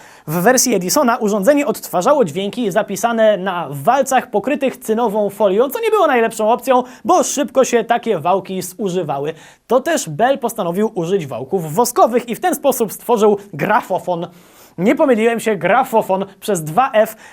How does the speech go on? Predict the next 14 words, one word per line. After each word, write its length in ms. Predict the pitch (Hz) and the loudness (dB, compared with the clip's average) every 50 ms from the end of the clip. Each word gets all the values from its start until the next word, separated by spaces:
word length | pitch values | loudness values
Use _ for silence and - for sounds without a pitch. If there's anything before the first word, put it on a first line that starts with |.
| - - | -6 0
a 200 | 185 190 196 196 | 0 2 2 0
to 220 | 196 - - 381 | -2 0 2 2
urządzenie 560 | 359 294 214 240 220 190 175 214 214 254 285 254 - - - | 4 4 4 2 2 2 2 2 2 2 0 0 -2 -8 -12
pchnęło 520 | - - 240 240 302 403 381 330 285 262 | -8 -4 -2 0 2 4 4 6 4 4
przemysł 600 | - - 285 277 269 254 247 233 214 196 180 175 | 2 0 -2 0 2 2 2 2 0 0 0 -2
fonograficzny 800 | - - 254 247 226 202 196 202 - - 254 - - 240 240 233 - - - | -4 -6 -6 -4 -4 -4 -4 -4 -6 -6 -6 -4 -2 -2 -2 -2 -4 -8 -8
do 260 | 175 175 277 285 254 | -2 2 2 2 2
stworzenia 640 | 202 - - - - 185 185 220 233 226 220 220 196 | 0 -4 -8 -6 -4 -2 0 0 2 2 0 0 0
gramofonu, 680 | 165 151 180 208 226 220 220 214 226 247 240 190 170 | -2 0 0 2 2 2 2 2 4 2 2 2 0
który 220 | 175 - 247 233 226 | -2 0 2 2 2
powstał 440 | 240 247 - - - 240 196 165 151 | 2 0 0 0 0 0 0 0 -2
dziesięć 400 | 147 156 262 254 262 254 - - | -4 -4 -2 -2 -2 -2 -2 -2
lat 120 | 202 196 | -2 -2
później, 380 | - 269 269 233 269 311 294 | -2 -2 -2 0 0 -2 -4